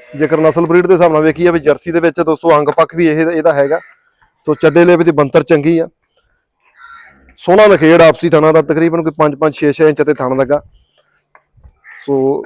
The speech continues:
ਇੱਕ ਸਾਈਡ ਤੋਂ ਆਪਾਂ ਤੁਹਾਨੂੰ ਇੱਧਰੋਂ ਦਿਖਾ ਰਹੇ ਹਾਂ, ਠੀਕ ਆ ਜੀ। ਕੋਈ ਲੈਫਟ ਹੈਂਡ ਸਾਈਡ ਤੋਂ, ਕੋਈ ਰਾਈਟ ਹੈਂਡ ਸਾਈਡ ਤੋਂ। ਚੰਗੀ ਤਸੱਲੀ ਨਾਲ ਇੱਕ ਵਾਰੀ ਮੇਰਾ ਵੀਰ ਵੀਡੀਓ ਦੇਖ ਲਿਆ ਕਰੋ, ਕਿਉਂਕਿ ਮਾਲ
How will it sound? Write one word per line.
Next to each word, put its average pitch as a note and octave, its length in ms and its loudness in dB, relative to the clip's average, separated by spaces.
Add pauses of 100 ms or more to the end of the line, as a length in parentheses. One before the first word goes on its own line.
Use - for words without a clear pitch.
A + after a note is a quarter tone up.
ਇੱਕ D3+ 220 -4
ਸਾਈਡ C#3+ 200 4
ਤੋਂ E3 120 0
ਆਪਾਂ D#3 180 0
ਤੁਹਾਨੂੰ D#3 160 -2
ਇੱਧਰੋਂ E3 180 -2
ਦਿਖਾ C#3 260 2
ਰਹੇ C#3+ 120 2
ਹਾਂ, D3 80 -2
ਠੀਕ C#3+ 140 -8
ਆ D#3 60 0
ਜੀ। D3 140 -8
ਕੋਈ C#3+ 300 -10
ਲੈਫਟ C3+ 320 0
ਹੈਂਡ D3 120 -2
ਸਾਈਡ C3+ 260 0
ਤੋਂ, C#3 100 -6
ਕੋਈ C3+ 100 -4
ਰਾਈਟ C3 200 0
ਹੈਂਡ C3+ 120 -4
ਸਾਈਡ C3 220 -4
ਤੋਂ। C#3+ 180 -8 (640)
ਚੰਗੀ F3 180 2
ਤਸੱਲੀ F3 360 2
ਨਾਲ G3+ 140 4
ਇੱਕ F#3+ 100 0
ਵਾਰੀ G3+ 140 2
ਮੇਰਾ F#3 160 4
ਵੀਰ F#3 200 0
ਵੀਡੀਓ G3 300 0
ਦੇਖ E3 180 0
ਲਿਆ F3 140 2
ਕਰੋ, F3+ 160 -2
ਕਿਉਂਕਿ F3 260 -4
ਮਾਲ E3 360 2